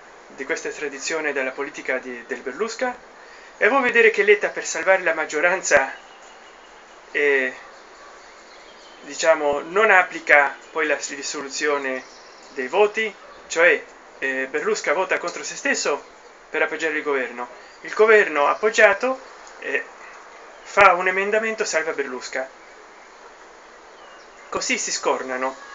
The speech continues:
penteste-, pentastellari, tutta quella roba lì, e, eh, P D.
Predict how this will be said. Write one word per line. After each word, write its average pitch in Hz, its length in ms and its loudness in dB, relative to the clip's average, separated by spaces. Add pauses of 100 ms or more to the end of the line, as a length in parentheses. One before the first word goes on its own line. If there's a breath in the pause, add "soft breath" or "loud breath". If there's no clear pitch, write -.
(1120)
penteste-, 214 640 -2
pentastellari, 151 1500 2 (480)
tutta 143 160 -6
quella 147 200 2
roba 156 200 0
lì, 254 180 -2 (800)
e, 208 400 6
eh, 147 300 -2
P 156 100 -8
D. 139 160 -8